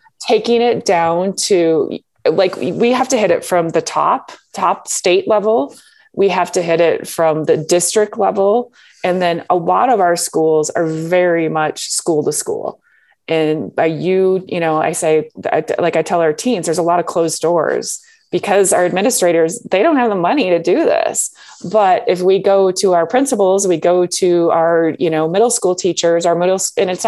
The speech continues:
it's teachers, "Hey," and finding somebody that you think is aligned with, how can we partner together to make others know that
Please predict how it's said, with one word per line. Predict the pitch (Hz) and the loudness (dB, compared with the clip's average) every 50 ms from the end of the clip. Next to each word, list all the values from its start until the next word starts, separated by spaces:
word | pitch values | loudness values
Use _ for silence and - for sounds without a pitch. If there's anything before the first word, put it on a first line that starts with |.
| - - | -2 -2
it's | - - - - | -2 -2 -4 -6
teachers, | - - 302 320 - - 180 160 151 - - - - _ _ - _ _ _ _ - | -4 -2 -2 0 0 0 0 0 0 0 -4 -8 -10 _ _ -20 _ _ _ _ -6
"Hey," | - 247 - - 180 170 - - - _ - | -2 0 0 2 2 0 -2 -4 -10 _ -4
and | - - 185 190 180 - - - | -2 -2 -2 -2 -6 -8 -12 -8
finding | - 202 202 220 240 254 220 | -6 -2 -2 0 0 0 0
somebody | - 214 185 180 175 175 | 0 -2 -2 0 0 2
that | 160 160 95 | 2 2 0
you | 175 185 | 0 0
think | 175 - 185 180 | -2 -4 -4 -4
is | 180 160 | -2 -2
aligned | 165 151 147 147 151 160 170 190 196 175 175 | -2 -2 -2 -2 -2 -2 -2 -4 -4 -4 -2
with, | 160 143 - - - | 0 0 0 0 -2
how | - - - 202 208 | -4 -4 -2 -2 -2
can | 202 - 214 196 | 0 -2 -2 -2
we | 185 180 | -2 -2
partner | 180 - 180 - - 180 | -2 -2 -4 -4 -4 -6
together | 175 - 165 143 - 160 170 175 170 156 156 | -6 -6 -6 -4 -4 -2 -2 0 0 0 0
to | 156 165 151 - - | -2 -4 -8 -8 -8
make | - 175 170 165 165 160 - _ _ - _ _ _ - | -6 -4 -2 -2 -2 -4 -10 _ _ -20 _ _ _ -2
others | 175 185 180 185 175 170 160 170 | -2 0 0 0 0 -2 -2 -4
know | 165 170 180 170 | -4 -2 0 0
that | 160 - - | 0 0 -2